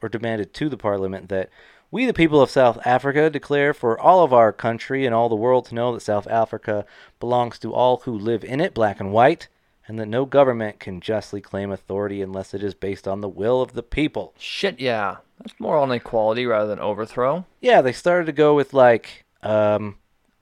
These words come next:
Speaker 1: you know, "Afrikaners can live here. It's fine. Just stop taking our shit away."
Speaker 2: And quit trying to control us.
Speaker 1: Yeah.
Speaker 2: Just you be you and I be me. That's it.
Speaker 1: And it was also, like, because a lot of these political groups were,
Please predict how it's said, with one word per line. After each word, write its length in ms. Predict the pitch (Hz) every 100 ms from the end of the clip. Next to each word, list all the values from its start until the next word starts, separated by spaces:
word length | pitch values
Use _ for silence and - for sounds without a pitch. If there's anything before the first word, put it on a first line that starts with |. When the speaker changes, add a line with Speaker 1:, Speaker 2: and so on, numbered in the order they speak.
| _ _ _ _ _ _ _ - -
Speaker 1:
you 140 | 165
know, 320 | 147 135 131 _ _ _ _ -
"Afrikaners 640 | 165 165 - 151 131 120
can 140 | 127
live 220 | 117 113 101
here. 360 | 90 85 90 _ _ _ _ _ _
It's 100 | _
fine. 500 | 117 104 95 87 - -
Just 160 | 147
stop 340 | - 180 175 _ -
taking 320 | 156 139 143
our 120 | 139
shit 220 | - 143
away." 360 | 127 107 90 92
Speaker 2:
And 140 | 95 -
quit 180 | 131
trying 140 | - 135
to 40 |
control 340 | 127 - 123 -
us. 240 | - - _ _
Speaker 1:
Yeah. 320 | 135 120 87 78
Speaker 2:
Just 180 | - -
you 220 | 120 139
be 120 | 156 170
you 280 | 139 131
and 80 | 120
I 80 | 117
be 160 | 113 113
me. 160 | 95
That's 180 | 73 -
it. 240 | 110 - _ _ _ -
Speaker 1:
And 80 | 160
it 40 |
was 80 | 156
also, 260 | 196 -
like, 280 | 143 120 -
because 300 | 113 - 107
a 20 | 110
lot 160 | 120
of 80 | 113
these 120 | 101
political 340 | - 110 107 101
groups 280 | 98 -
were, 280 | 95 107 104